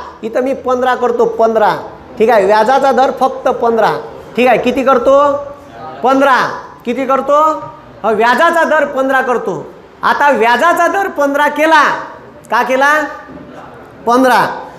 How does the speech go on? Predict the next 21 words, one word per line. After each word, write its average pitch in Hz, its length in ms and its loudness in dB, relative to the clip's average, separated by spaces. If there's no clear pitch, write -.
आता 320 260 4
पंधरा 294 400 2
केल्यावर 339 380 2
कॅल्क्युलेटचे 311 600 -2
बटन 294 320 0
पुन्हा 294 240 0
दाबा. 247 260 2
कॅल्क्युलेटचे 302 600 0
बटन 277 320 0
दाबल्यावर 269 560 4
पैसे 311 260 0
का 359 260 2
पहा 359 240 2
किती 339 240 -2
होऊन 359 180 0
राहिले, 339 220 2
तीन 339 340 0
टक्के 349 280 0
व्याजाचा 330 380 2
दर 330 180 2
वाढवला. 294 640 4